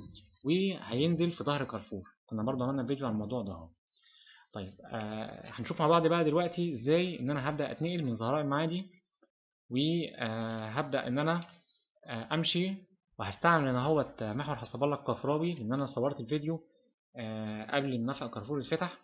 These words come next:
فهنشوف مع بعض دلوقتي إن أنا هتنقل من الزهراء وهستعمل محور حسب الله الكفراوي عشان أعدي الناحية التانية، آه، وهبدأ أمشي في طريق دائري، آه، في سكة طريق السراد، وهبدأ ماشي طبقًا للعلامة الحمراء ديت، آه، لحد ما هوصل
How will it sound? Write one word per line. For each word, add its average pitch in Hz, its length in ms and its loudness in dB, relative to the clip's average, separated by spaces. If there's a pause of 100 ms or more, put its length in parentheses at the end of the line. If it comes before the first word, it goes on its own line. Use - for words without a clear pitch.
(600)
فهنشوف 113 480 -4
مع 139 60 4
بعض 151 140 6
دلوقتي 135 300 2
إن 139 60 2
أنا 135 100 2
هتنقل 143 240 -2
من 139 120 2
الزهراء 135 580 0
وهستعمل 135 460 -2
محور 135 220 -4
حسب - 180 -6
الله 143 120 0
الكفراوي 127 300 -2
عشان 110 180 -2
أعدي 139 160 4
الناحية 143 260 -2
التانية، 165 420 0 (720)
آه، 107 180 -4
وهبدأ 147 420 0
أمشي 160 380 -2
في - 80 -16
طريق 135 260 2
دائري، 151 440 0 (200)
آه، 110 600 -10
في - 100 -16
سكة - 340 -4 (360)
طريق 131 220 0
السراد، 165 480 2 (720)
وهبدأ 143 680 0
ماشي 180 500 -2 (520)
طبقًا 135 220 -2
للعلامة 127 260 2
الحمراء 131 340 0
ديت، 160 260 0 (800)
آه، 110 520 -4
لحد 151 380 2
ما 131 120 2
هوصل 165 520 2